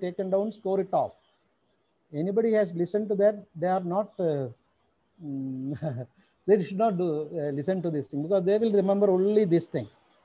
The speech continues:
They will not remember the rib notching, colla-, co-, collaterals, all those things.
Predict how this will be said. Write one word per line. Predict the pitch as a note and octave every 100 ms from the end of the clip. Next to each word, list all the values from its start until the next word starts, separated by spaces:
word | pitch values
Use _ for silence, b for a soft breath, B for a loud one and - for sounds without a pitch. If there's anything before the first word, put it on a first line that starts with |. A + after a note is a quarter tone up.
| _ _ _ D3+
They | F#3
will | F#3
not | G#3 A3+
remember | F#3+ F#3+ G3+ G3+
the | F#3 F3+ E3 D#3+ C#3
rib | D#3+ D3
notching, | F3 F#3+ F3+ F#3+ F3
colla-, | D#3+ E3+ E3 -
co-, | D#3 D3
collaterals, | D#3 E3 E3+ F3 D3+
all | D3+
those | D3+ C#3
things. | - A2 F#2+